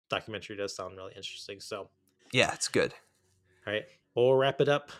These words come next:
Speaker 1: Um, any last words?
Speaker 2: Um,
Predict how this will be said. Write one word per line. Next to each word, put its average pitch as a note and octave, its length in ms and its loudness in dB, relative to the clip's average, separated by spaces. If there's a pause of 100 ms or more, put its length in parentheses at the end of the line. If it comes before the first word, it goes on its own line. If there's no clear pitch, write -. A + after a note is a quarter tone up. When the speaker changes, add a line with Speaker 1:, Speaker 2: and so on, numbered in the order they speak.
(120)
Speaker 1:
Um, A#2 420 -8 (1300)
any A2+ 160 -4
last A#2 240 -4
words? B2+ 360 -8 (1300)
Speaker 2:
Um, D#3 680 6